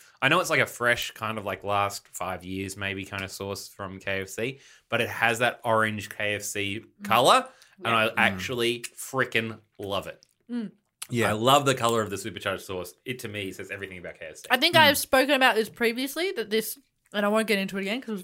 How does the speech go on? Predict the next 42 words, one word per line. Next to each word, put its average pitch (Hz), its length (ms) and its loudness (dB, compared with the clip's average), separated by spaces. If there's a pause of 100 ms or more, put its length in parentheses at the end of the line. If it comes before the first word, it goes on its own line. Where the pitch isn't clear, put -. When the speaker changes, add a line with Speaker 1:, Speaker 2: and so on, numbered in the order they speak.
Speaker 3:
very 190 220 -6
dull. 190 300 -2 (640)
It 220 120 -6
tastes 254 260 4
like 226 160 8
a 208 60 4
dip 208 300 -4
that 196 80 0
my 196 120 2
mum 214 220 2
used 202 200 -4
to - 40 -12
get 175 260 -6 (180)
when 190 120 -10
I 190 60 -8
was 185 100 -10
a 180 40 -10
kid. 180 320 -4 (260)
Speaker 2:
Right. 302 420 2
She - 140 0
used 147 140 0
to - 60 2
get. 190 420 4
Speaker 3:
Yeah, 233 180 6
it 220 40 2
was 214 100 0
called 202 200 0
Spicy 240 360 4
North 214 200 2
African. 202 420 0 (480)
Speaker 2:
Oh, 247 300 12
yeah, 233 260 8
yeah, 214 100 8 (160)
yeah. 180 140 8
Speaker 3:
And 240 80 6
it 226 80 -2
tastes 254 280 0
great, 220 500 4 (280)
and 220 100 0
I 208 100 2
love 208 200 4
it. - 160 -10